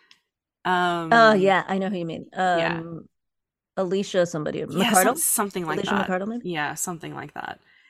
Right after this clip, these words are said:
Speaker 1: And, like, their
Speaker 2: I don't
Speaker 1: whole
Speaker 2: follow them either.
Speaker 1: TikTok presence is quite literally him justifying that he loves his fat wife, basically.
Speaker 2: McCarville.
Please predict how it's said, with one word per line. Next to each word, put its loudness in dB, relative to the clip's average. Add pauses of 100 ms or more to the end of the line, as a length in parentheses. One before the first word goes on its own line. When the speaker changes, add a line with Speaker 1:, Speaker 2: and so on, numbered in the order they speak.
(180)
Speaker 1:
And, 0
like, 0
their 4
Speaker 2:
I 8
don't 4
Speaker 1:
whole 6
Speaker 2:
follow 8
them 0
either. -2
Speaker 1:
TikTok -2
presence -8 (520)
is 2
quite 0
literally -2 (420)
him -4 (360)
justifying -4 (260)
that -2
he 0
loves 0
his -6
fat -2
wife, -6 (100)
basically. 4
Speaker 2:
McCarville. 2